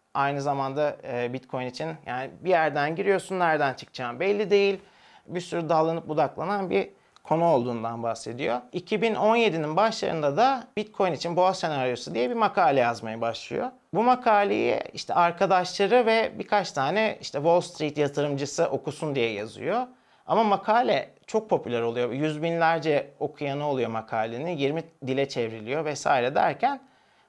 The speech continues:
makaleyi kitaplaştırıyor. Şu an makalenin bir bölümü, e, sailor dot org'da, e, Stefan Livera'nın, e, Bitcoin'e giriş dersinin de parçası.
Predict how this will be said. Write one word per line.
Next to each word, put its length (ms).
makaleyi 500
kitaplaştırıyor. 920
Şu 180
an 300
makalenin 680
bir 180
bölümü, 600
e, 320
sailor 520
dot 300
org'da, 640
e, 220
Stefan 560
Livera'nın, 680
e, 260
Bitcoin'e 420
giriş 360
dersinin 540
de 40
parçası. 720